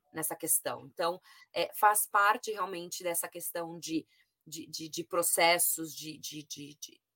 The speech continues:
o compartilhar mais. E as pessoas precisam saber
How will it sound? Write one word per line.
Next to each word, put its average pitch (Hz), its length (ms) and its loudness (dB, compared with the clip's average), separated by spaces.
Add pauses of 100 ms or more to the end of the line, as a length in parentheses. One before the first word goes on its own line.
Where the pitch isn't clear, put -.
o 196 120 -2
compartilhar 190 920 2
mais. - 460 -4 (640)
E 190 80 6
as 196 80 8
pessoas 196 260 4
precisam 190 380 -4
saber 185 320 -2